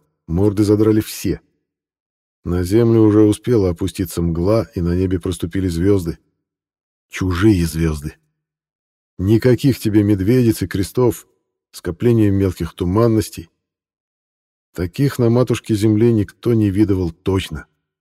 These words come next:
И никакой луны. Именно так, с маленькой буквы. Большего этот спутник не заслуживал.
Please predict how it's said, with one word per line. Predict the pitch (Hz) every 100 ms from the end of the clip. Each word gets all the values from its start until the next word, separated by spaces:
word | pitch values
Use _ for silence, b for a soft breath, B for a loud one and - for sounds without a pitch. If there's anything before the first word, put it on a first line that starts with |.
| _ _ _ -
И | 110
никакой | 107 117 101 - 92
луны. | 90 95 92 - _ _ _ _ _ _ _ -
Именно | 98 104 107
так, | 117 98
с | -
маленькой | 104 110 98 110
буквы. | 113 - 85 _ _ _ _ _ _
Большего | - 80 120 117 117
этот | 113 110 -
спутник | - 113 104 92
не | 95
заслуживал. | 90 87 - 92 87 73